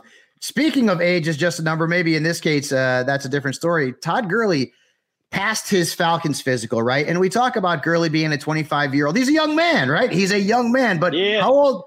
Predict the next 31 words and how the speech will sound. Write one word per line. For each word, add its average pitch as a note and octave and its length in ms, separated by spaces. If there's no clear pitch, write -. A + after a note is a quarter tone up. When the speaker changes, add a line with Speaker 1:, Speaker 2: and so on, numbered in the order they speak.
Speaker 1:
how G#3+ 140
old D#4 160
are C#4+ 80
his F#3+ 180
knees? A3+ 360
<laughs> - 20
I F#3 60
mean, - 140
like, A#3 220
that's, A#3 260
that's G#3 180
sort A3+ 160
of G3 60
it. G#3 140
Like, E3 260
I, E3+ 120
I E3 180
remember F3 400
Terrell E3 260
Davis, D3 340
who, C#3 280
uh, B2+ 260
is C3+ 140
a - 20
buddy C#3+ 200
of C#3 60
mine C3+ 220
and, B2+ 140
and C3+ 160
a, C3 240
a, B2 120